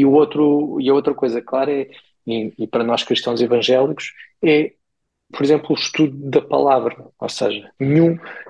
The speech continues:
nenhum cristão, nenhum, <coughs> nenhum teólogo, ou seja, não, acho que nunca ouvi ninguém dizer, nenhum teólogo a dizer, "Cheguei ao final dos meus dias e conheci plenamente a Bíblia."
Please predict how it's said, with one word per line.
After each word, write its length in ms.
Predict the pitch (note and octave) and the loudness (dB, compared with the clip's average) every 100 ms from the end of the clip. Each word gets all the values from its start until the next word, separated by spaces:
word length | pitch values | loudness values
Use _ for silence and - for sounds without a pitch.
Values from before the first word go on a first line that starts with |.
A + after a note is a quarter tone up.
| - | -4
nenhum 280 | C#3 D#3+ F3 | 2 2 2
cristão, 640 | E3 C#3+ - B2 A#2 B2+ - _ _ | 0 -2 -2 -2 -2 -6 -16 _ _
nenhum, 140 | C3 B2+ | -4 0
<coughs> 580 | D#3 - - - - C#3 | 0 0 -2 -4 -4 -4
nenhum 240 | D#3 F#3+ | 0 2
teólogo, 580 | F#3+ D#3+ E3 C#3 A#2+ A2+ | 2 4 4 2 -4 -8
ou 60 | |
seja, 280 | A#2 C3 A#2 | -6 -4 -4
não, 380 | B2+ C3+ D3 - - - - | -6 -8 -10 -14 -16 -16 -2
acho 220 | B2+ - | -2 0
que 40 | D3+ | -2
nunca 180 | D3 | 0
ouvi 180 | D3 B2+ C#3+ | 0 0 -2
ninguém 340 | C#3+ C#3 C3+ | -2 -2 -2
dizer, 240 | A#2 C3+ | -2 -2
nenhum 220 | C#3 C3+ C3+ | -2 -2 -2
teólogo 340 | - C3 B2 | 0 2 2
a 40 | |
dizer, 440 | A#2+ A#2+ A2 A#2 - - - - _ _ _ - | 0 -2 -2 -2 -2 -12 -20 -20 _ _ _ -10
"Cheguei 380 | - A#2 C#3 | -6 0 2
ao 120 | C#3+ C3 | 4 2
final 340 | - C3+ B2+ | -2 0 0
dos 160 | A#2 A2 | 0 -4
meus 240 | B2+ A2+ | -2 -2
dias 440 | A2 B2+ B2+ A2+ - | -2 0 0 -2 -2
e 140 | B2 | -4
conheci 460 | A2+ B2+ A2+ - B2+ | -2 -6 -6 -2 -2
plenamente 680 | - A2+ A2+ A2 A2 - - | 0 -2 -2 -4 -6 -6 -6
a 40 | |
Bíblia." 360 | - G2 F2+ | -6 -6 -8